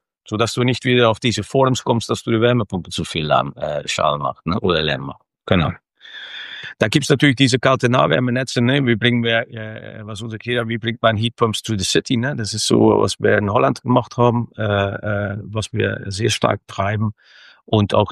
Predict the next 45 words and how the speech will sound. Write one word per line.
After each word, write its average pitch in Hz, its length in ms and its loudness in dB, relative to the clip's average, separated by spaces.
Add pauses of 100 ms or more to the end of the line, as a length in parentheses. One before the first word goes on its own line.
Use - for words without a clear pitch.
dort, 127 240 2
sag 113 260 2
mal, 110 280 2
ist - 240 -6
natürlich 101 400 -2
wichtig, 120 280 0
ne? 110 320 2
Ich 98 120 -4
meine, 104 280 2
wir 98 160 0
reden 104 200 2
über 95 220 0
Fernwärme, 113 540 0
aber 101 200 2
es 101 140 -4
ist 101 140 -8
natürlich 98 320 -4
auch 107 120 -2
so, 104 140 -2
dass, 98 280 -4
wie 98 180 -6
du 95 80 -6
selber 107 280 2
schon 101 220 -4
gesagt 104 340 -4
hast, - 220 -8
äh, 92 160 -2 (160)
äh, 92 220 -2
gewisse 101 340 -4
Stadtteile 98 800 2
oder 95 240 -6
Städte 104 420 -2
oder 95 320 0
Dörfer 104 360 0 (520)
kein 104 220 0
Fernwärme, 92 640 0
äh, 85 260 -8 (120)
machen 110 320 0
können 143 200 2
oder 101 280 -2 (220)
können, 127 360 2 (180)
äh, - 140 -8 (300)
auch - 220 0 (140)
auf - 240 -4
Kostenseite. 117 640 2